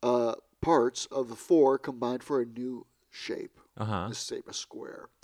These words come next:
Speaker 2: Yeah.
Speaker 1: And so, uh, people with autism have a hard time defining that negative space.
Speaker 2: Oh, interesting.
Speaker 1: Yeah. Basically, now I'm gonna jump ahead, uh, to, to, to, to, 'cause this is
Speaker 2: So we
Speaker 1: very
Speaker 2: have,
Speaker 1: long.
Speaker 2: like, uh, so basically what, what,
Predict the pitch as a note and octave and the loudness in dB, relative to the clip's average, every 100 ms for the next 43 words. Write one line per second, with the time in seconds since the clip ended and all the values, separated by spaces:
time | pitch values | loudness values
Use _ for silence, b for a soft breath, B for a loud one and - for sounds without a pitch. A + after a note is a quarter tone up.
0 | - G2 D#2 G#2 A2+ A2+ A2+ - - - | -12 -8 -6 -8 -10 0 0 0 -8 -16
1 | C3 B2+ - D3+ C#3+ B2+ B2 B2 A#2 A#2+ | -10 -8 -4 -4 -2 -4 -6 -10 -12 -12
2 | G#2 - B2+ B2 B2+ G#2+ G2+ _ b b | -12 -8 -8 -8 -10 -10 -12 _ b b
3 | b b b - B2 - C3 C3 B2+ A#2 | b b b -4 -2 2 0 0 -4 -4
4 | A2 - _ A2+ A2 G#2 G#2+ G#2 - - | -6 -8 _ -8 -6 -4 -8 -8 -12 -12
5 | - - - G#2 A#2 A#2+ B2+ A2+ B2 C#3+ | -14 -14 -12 -4 -2 0 0 -4 -6 -12
6 | - F#2+ D2 C#2 C#2+ _ _ _ _ _ | -10 -8 -8 -12 -20 _ _ _ _ _
7 | - G#2+ G2+ - _ _ C3 B2+ - A#2+ | -14 -10 -10 -14 _ _ -12 -12 -12 -12
8 | A#2+ A#2+ A#2 A2 B2 A2+ D3 F#3 F#3 b | -10 -10 -12 -8 -8 -6 -2 -2 -2 b
9 | b b b b b b b b _ A2 | b b b b b b b b _ -10
10 | G#2+ - G2+ G2+ G#2+ - - B2+ A2 G#2 | -10 -10 -20 -20 -20 -20 -16 -14 -12 -12
11 | G#2 A#2 - D#3+ F3 D3+ C3+ A2+ B2+ A2+ | -4 0 4 4 2 0 -4 -4 -4 -2
12 | G#2 F2 D3 C#3+ D#3+ C#3+ B2+ A2 G#2+ A2 | -4 -6 -6 -2 -2 -4 -6 -4 -4 -4
13 | A2 | -8